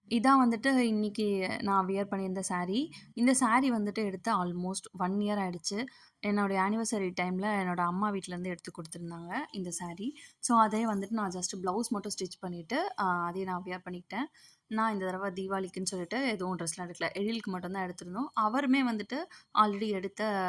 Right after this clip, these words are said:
நியூ ட்ரெஸ் இருந்தது. So, அதையே வந்துட்டு போட்டுக்கிட்டாரு. அதுக்கப்புறம் கீழே போயிட்டு வெடி வெடிச்சிருந்தோம். எழில் வந்துட்டு ரொம்ப பயப்படுவான் பட்டாசு வெடிக்கிறதுக்கெலாம்.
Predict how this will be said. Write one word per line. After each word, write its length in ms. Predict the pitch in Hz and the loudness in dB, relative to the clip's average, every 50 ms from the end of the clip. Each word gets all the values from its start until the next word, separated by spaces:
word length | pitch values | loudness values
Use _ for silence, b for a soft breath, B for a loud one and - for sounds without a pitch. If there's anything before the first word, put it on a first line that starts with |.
| 175 175 175 - | 0 0 -2 -2
நியூ 240 | - 202 208 220 220 | -2 -2 0 0 0
ட்ரெஸ் 280 | 196 196 196 196 - 202 | 0 0 -2 -2 -2 -2
இருந்தது. 500 | 196 196 196 208 202 190 185 233 294 302 | -2 0 0 -2 -2 -2 -2 -2 -2 -2
So, 160 | - 254 202 | -2 -2 -2
அதையே 220 | 185 180 196 202 | -2 -2 -2 -4
வந்துட்டு 640 | 190 190 185 180 180 - 220 247 247 214 190 180 175 - _ | -4 -4 -6 -6 -8 -6 -4 -2 -2 -2 -2 -4 -6 -8 _
போட்டுக்கிட்டாரு. 560 | - 175 170 170 175 - _ - 175 170 175 175 - B B B B B B B | -8 -8 -8 -8 -10 -12 _ -8 -8 -8 -8 -8 -12 B B B B B B B
அதுக்கப்புறம் 600 | - 208 208 - 190 180 - 208 233 254 240 220 | -2 -2 0 0 -4 -4 -2 0 0 0 0 0
கீழே 240 | - 226 214 214 202 | 0 -2 -2 -2 -2
போயிட்டு 460 | 208 - 185 170 - 220 240 240 208 | -2 -4 -6 -6 -4 -2 -2 -2 -2
வெடி 200 | 196 190 180 196 | -2 -2 -2 -2
வெடிச்சிருந்தோம். 580 | 190 185 180 175 - - 175 175 175 196 247 254 B B B B B B B | -4 -4 -6 -6 -6 -6 -6 -4 -4 -2 -4 -4 B B B B B B B
எழில் 360 | - 214 240 269 285 269 247 | -2 2 2 4 4 4 4
வந்துட்டு 360 | 214 196 196 190 190 220 233 | 2 0 -2 -4 -4 -4 -2
ரொம்ப 260 | 214 196 180 185 190 180 | -2 -2 -2 -4 -4 -4
பயப்படுவான் 400 | 185 180 180 170 175 175 170 180 180 | -4 -4 -4 -4 -6 -6 -6 -6 -8
பட்டாசு 340 | 180 175 - 180 180 - | -8 -6 -6 -4 -4 -4
வெடிக்கிறதுக்கெலாம். 680 | 190 175 170 175 - 175 175 170 170 165 - 175 170 | -6 -8 -8 -10 -10 -10 -10 -8 -8 -8 -6 -6 -6